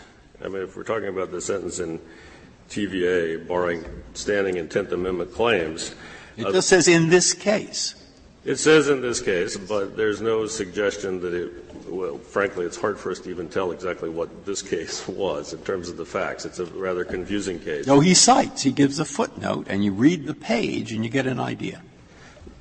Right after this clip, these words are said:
Speaker 1: For that particular instance, and that's certainly an example the Court had in mind, the language of T V A, though, is in no way limited to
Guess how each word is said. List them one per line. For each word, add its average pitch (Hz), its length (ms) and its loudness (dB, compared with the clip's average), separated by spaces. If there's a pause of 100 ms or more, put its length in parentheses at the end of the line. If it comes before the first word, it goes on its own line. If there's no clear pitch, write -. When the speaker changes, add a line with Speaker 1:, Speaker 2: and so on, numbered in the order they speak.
(300)
Speaker 1:
For - 300 -4
that 110 280 4
particular 104 420 2
instance, 98 420 2
and 92 140 0
that's 101 200 2
certainly 98 320 -2
an 90 60 0
example 92 420 -2
the 85 100 -4
Court 95 260 0
had 90 140 2
in 82 120 -2
mind, 87 420 -2
the 85 140 -4
language 98 480 0
of 85 120 -6
T 92 140 -6
V 82 160 -2
A, 82 160 -2
though, 82 280 -2
is 85 360 -6
in 85 120 -4
no 92 140 0
way 87 200 -2
limited 85 520 -2
to 85 360 -4